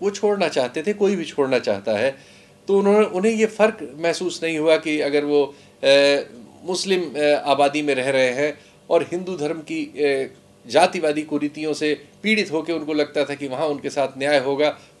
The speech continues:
उन्हें वैसा कोई न्याय वहाँ हासिल नहीं हुआ और वो दूसरे दर्जे के, अ, ग-, अ, गलीज कामों को करने वाले नागरिक बन के रह गए। ऐसे बहुत सारे लोग यहाँ आके बस गए थे। उनमें एक, अ, शंका थी सीएए और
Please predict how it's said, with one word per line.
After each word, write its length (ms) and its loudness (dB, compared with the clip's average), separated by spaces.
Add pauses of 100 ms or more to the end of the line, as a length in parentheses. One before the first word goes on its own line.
उन्हें 140 -2
वैसा 280 0
कोई 260 -4
न्याय 300 2
वहाँ 360 -6 (200)
हासिल 300 -4
नहीं 180 -2
हुआ 180 2
और 120 4
वो 140 -8
दूसरे 320 -8
दर्जे 300 -8
के, 160 -6
अ, 100 -12 (340)
ग-, 360 -8
अ, 120 -2
गलीज 300 -2
कामों 280 -4
को 120 -8
करने 320 -6
वाले 220 -2
नागरिक 380 -4 (160)
बन 180 -6
के 100 -6
रह 160 -2
गए। 220 0 (200)
ऐसे 160 -2
बहुत 200 -4
सारे 200 0
लोग 200 0
यहाँ 160 0
आके 180 -2
बस 260 -2
गए 120 0
थे। 200 -8 (720)
उनमें 520 0 (560)
एक, 280 -2
अ, 280 2
शंका 420 0
थी 220 -6
सीएए 440 -2
और 480 -2